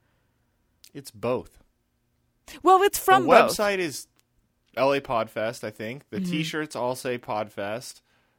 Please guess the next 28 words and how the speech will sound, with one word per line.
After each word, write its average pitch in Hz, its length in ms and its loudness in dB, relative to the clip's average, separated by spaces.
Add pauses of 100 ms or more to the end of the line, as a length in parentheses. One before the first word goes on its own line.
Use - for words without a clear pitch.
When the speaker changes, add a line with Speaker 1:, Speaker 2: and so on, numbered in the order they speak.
(160)
Speaker 1:
but 123 340 -4 (400)
Speaker 2:
It 190 80 -8
Speaker 1:
the 127 100 -6
Speaker 2:
stands 175 280 -2
for 165 100 -4
Speaker 1:
extended 156 220 -2
Speaker 2:
Pod- 143 80 -4
Speaker 1:
ones 104 320 -4
say 104 200 -6
Podcast 101 480 -10
Festival. 147 380 -16
Speaker 2:
Right. 139 300 -16
Well, - 140 4
anyway, 247 220 4
we 202 120 2
did 208 140 -2
a 180 40 -8
show 185 300 0
there 151 260 -4
with 147 160 -14
Doug 165 160 -4
Benson 160 340 -8
and 131 140 -12
Greg 147 260 -10
Proops, - 380 -6 (360)
and 165 540 -4
there's 156 360 -2
a 135 300 -2